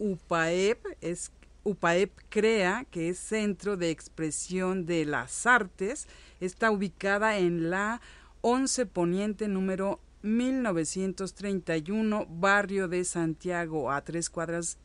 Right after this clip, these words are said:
y media del Paseo Bravo y media cuadra de Chedraui. Entonces, amigos, quien nos iba a acompañar en la ba-, eh, banquetera, quien nos va más bien a acompañar en la banquetera, nos vemos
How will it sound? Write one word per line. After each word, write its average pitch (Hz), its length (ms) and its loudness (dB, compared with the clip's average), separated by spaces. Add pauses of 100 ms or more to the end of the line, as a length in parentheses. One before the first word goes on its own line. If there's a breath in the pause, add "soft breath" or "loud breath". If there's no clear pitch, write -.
(200)
y 208 100 -2
media 220 540 -2
del 190 240 -4
Paseo 165 440 -6
Bravo 190 560 -2 (520 loud breath)
y 247 160 0
media 233 400 0
cuadra 185 400 -2
de 196 280 0
Chedraui. 175 1040 -2
Entonces, 190 920 0
amigos, 208 720 0 (480 loud breath)
quien 240 500 2
nos - 420 0 (300)
iba 202 300 2
a - 20 8
acompañar 165 720 0
en 165 120 0
la 143 120 -2
ba-, 147 180 -4
eh, 170 300 -4
banquetera, 160 580 -2
quien 208 220 4
nos 147 180 0
va 240 180 2
más 180 280 2
bien 190 240 -2
a 147 60 2
acompañar 165 720 -2
en 180 200 0
la 175 80 2
banquetera, 185 920 -2
nos 170 380 -2
vemos 202 500 -4